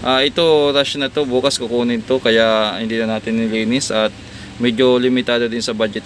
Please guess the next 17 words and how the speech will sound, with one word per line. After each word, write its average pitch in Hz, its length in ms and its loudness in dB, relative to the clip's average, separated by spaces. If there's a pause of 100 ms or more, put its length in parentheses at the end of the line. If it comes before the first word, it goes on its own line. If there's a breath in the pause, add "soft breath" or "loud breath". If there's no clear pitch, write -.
yung 110 80 0
mayari. 104 320 0 (160)
Muli, 165 400 2
maraming 156 400 -2
salamat 160 400 -2
sa 165 160 -4
mga 160 320 -2
nanood. 180 320 0 (680)
At 135 160 -2
sa 147 160 0
mga 147 240 -2
subscriber 170 720 0
ko 165 160 -2
dyan, 170 240 0
mga 151 240 -2
followers 143 560 0
ko. 175 240 0